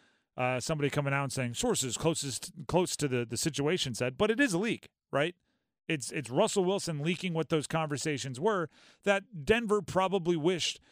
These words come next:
he would have kept private, right? Anytime there's a leak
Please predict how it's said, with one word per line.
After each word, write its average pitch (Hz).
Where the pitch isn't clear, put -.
he 143
would 156
have 143
kept -
private, 135
right? 135
Anytime 220
there's 202
a 185
leak 147